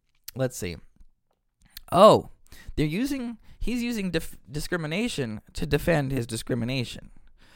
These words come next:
Because the, the greater thing that people assume for the sake of argument is that same-gender marriages cannot lead to an eternal marriage. And the reason that is the case is because the people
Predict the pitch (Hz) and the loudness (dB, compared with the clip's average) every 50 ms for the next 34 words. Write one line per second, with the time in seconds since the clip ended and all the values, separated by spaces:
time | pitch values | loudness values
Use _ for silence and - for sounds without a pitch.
0 | - - - - 139 - 156 143 135 - 131 117 104 - 113 107 104 98 65 71 | -18 -10 -8 -4 2 2 2 2 2 0 -2 -4 -2 -2 0 0 0 0 -2 -6
1 | 117 107 120 127 160 214 320 285 202 135 113 92 64 62 64 _ _ _ _ _ | -8 -4 0 0 2 2 2 2 0 0 -2 -4 -10 -14 -20 _ _ _ _ _
2 | - - - _ _ _ - 82 - - - 135 131 120 117 120 117 - - - | -20 -20 -20 _ _ _ -20 -18 -12 -6 -2 -2 -2 0 -2 -2 -4 -4 -2 -2
3 | 160 143 143 139 135 123 120 98 95 - - - - 120 - - - 147 143 143 | -2 0 2 2 0 0 0 -4 -12 -16 -18 -10 -8 -8 -6 -4 -2 0 2 2
4 | 131 127 123 117 117 123 - - - _ _ _ - - - 127 117 107 - - | 2 2 0 -2 -4 -8 -10 -16 -20 _ _ _ -16 -8 -8 -6 -6 -4 -2 -2
5 | 123 - - 101 101 131 170 185 135 120 117 - - - 117 123 - 127 123 120 | -4 -4 -2 -2 0 0 2 0 0 -2 -4 -6 -6 -6 -6 -4 0 0 2 2
6 | 120 - - - - - - - _ _ _ _ _ _ _ - - - 139 139 | 0 -2 -6 -10 -18 -18 -20 -20 _ _ _ _ _ _ _ -12 -4 -2 0 0
7 | 143 143 139 131 131 135 127 127 123 123 123 127 127 123 117 104 104 110 120 131 | 2 0 0 0 -2 -2 -2 -2 -2 -2 -2 -2 -2 -2 -4 -4 -6 -6 -8 -10
8 | - - - - - - 127 117 113 107 - - 113 113 107 104 104 - - - | -12 -14 -14 -10 -6 -4 -4 -2 -2 -4 -4 -4 -4 -2 -2 -4 -6 -8 -10 -8
9 | - 117 110 104 104 110 - - - 110 104 - - 131 113 104 98 120 143 156 | -6 -4 -4 -4 -4 -6 -8 -8 -6 -6 -6 -4 -4 -4 -4 -4 -4 -4 -4 -4
10 | 123 92 95 117 120 113 120 123 127 135 127 120 120 117 117 113 104 101 - - | -4 -4 -4 -4 -4 -4 -2 -2 -2 -2 -4 -4 -6 -4 -4 -4 -6 -6 -6 -6
11 | - - 233 262 240 - - 127 123 131 131 - 151 131 120 127 110 - 107 107 | -4 -4 -4 -4 -4 -4 -6 -8 -8 -6 -4 -2 -2 -2 -2 -2 2 4 4 4
12 | 107 - 160 143 131 139 | 4 -2 -4 -4 -4 -6